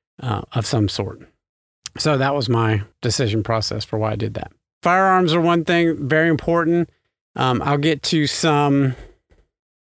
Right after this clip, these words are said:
options here in a minute, but next up would be a knife and or cutting tools.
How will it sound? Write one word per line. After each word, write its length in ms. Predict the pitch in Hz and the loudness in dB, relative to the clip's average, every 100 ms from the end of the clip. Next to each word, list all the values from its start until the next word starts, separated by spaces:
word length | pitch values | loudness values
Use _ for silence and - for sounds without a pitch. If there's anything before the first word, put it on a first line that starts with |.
| - - | -20 -8
options 480 | 139 156 - 147 127 | -4 -2 0 0 0
here 160 | 143 | 0
in 60 | 135 | 2
a 40 | |
minute, 380 | 127 139 175 180 _ _ _ _ - | 2 2 0 -2 _ _ _ _ -2
but 240 | 151 139 | 0 2
next 280 | 151 170 - | 2 0 2
up 200 | 185 - | 0 0
would 100 | 160 | 0
be 220 | 143 143 | 2 0
a 100 | 143 | 0
knife 560 | 127 143 170 190 - - _ _ | 0 2 2 0 -6 -18 _ _
and 260 | 139 147 147 | -2 0 2
or 220 | 143 139 | 2 0
cutting 400 | - 170 160 147 | 0 0 2 0
tools. 480 | - 139 104 90 | 0 -2 -2 -6